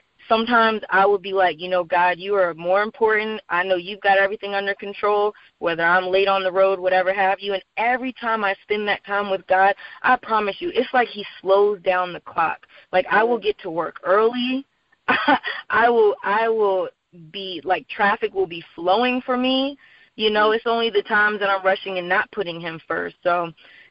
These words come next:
Speaker 1: you know, it's just consistency, making sure every day you give God first fruits, just like Christ did when he laid it on the cross for us, just keeping that importance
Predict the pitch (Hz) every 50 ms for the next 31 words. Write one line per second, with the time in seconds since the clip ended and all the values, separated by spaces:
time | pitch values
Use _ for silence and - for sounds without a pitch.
0 | _ - - 175 175 170 170 175 185 - - 214 208 _ - - - 190 175 156
1 | - - - 190 190 - - 170 175 170 - 175 170 175 175 185 190 - 190 196
2 | 185 - - 175 160 - _ - 180 185 196 208 208 202 214 220 220 196 175 190
3 | 180 175 170 170 165 _ - _ _ _ 180 185 196 185 180 - 202 196 180 180
4 | - 180 175 175 175 170 170 165 160 - _ - 180 180 185 - - - - 170
5 | 160 156 - - 180 175 - - 175 160 _ - - 175 175 175 - _ _ -
6 | 170 170 170 165 160 - - - _ - - 170 175 185 180 170 175 175 175 170
7 | 170 165 165 165 165 160 151 - - 165 160 156 156 - - - 156 151 147 151
8 | - - 160 160 _ - - - 175 - - 170 170 170 165 160 160 147 - -
9 | 160 - - - -